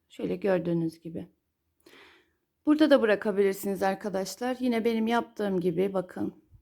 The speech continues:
Bir altındaki zürafama batıp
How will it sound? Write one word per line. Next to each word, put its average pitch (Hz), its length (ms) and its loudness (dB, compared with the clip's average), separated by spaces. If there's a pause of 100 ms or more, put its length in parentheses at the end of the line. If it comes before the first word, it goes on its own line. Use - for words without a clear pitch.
(120)
Bir 247 120 -4
altındaki 190 600 -4
zürafama 196 760 -2
batıp 208 520 -8